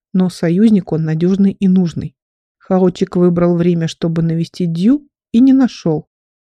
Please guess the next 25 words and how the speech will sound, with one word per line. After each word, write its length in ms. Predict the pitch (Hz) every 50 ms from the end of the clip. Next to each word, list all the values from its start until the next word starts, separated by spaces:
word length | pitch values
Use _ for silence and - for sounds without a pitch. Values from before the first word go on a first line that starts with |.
| _ _ _ _ _ _
Он 160 | - 196 190 185
заглянул 520 | 180 190 180 202 208 220 202 170 147 -
в 120 | - -
комендантский 800 | - - 175 170 170 170 170 170 165 165 160 160 - - - - 165
дом, 340 | 156 165 175 202 226 240 - _ _ _ _
и 100 | - 196
там 320 | 180 - - 214 247 262 254
тоже 300 | - 294 269 226 220 226
не 100 | 226 233
нашёл 420 | 233 233 240 - - - 202 202
Тиамелиор. 760 | 196 - - 208 202 196 202 208 214 220 220 202 165 160 - _ _ _ _ _
В 100 | _ _
приступе 460 | - - 190 180 - - 185 175 185
беспокойства 840 | 180 175 180 - - - 165 170 _ - 190 226 247 - - - 175 - _ _ _ _
он 160 | - 214 240 226
спросил 480 | - - 247 247 233 - 285 262 220 -
о 80 | 202
случившемся 840 | 190 - 214 190 175 - - 226 226 - 226 214 - - 226 208 208 _ _ -
у 80 | 208
Фары. 440 | 196 - - 202 185 160 - - 170 _ _ _ _ _ _ _ _ _
Сплетня 520 | _ - - 233 240 294 294 - - 269 247
привела 420 | - 202 190 180 180 185 196 190
старосту 600 | 185 - _ - 202 185 180 170 - - - 190
в 80 | 170 180
восторг. 640 | 170 170 160 - - - - - - - - -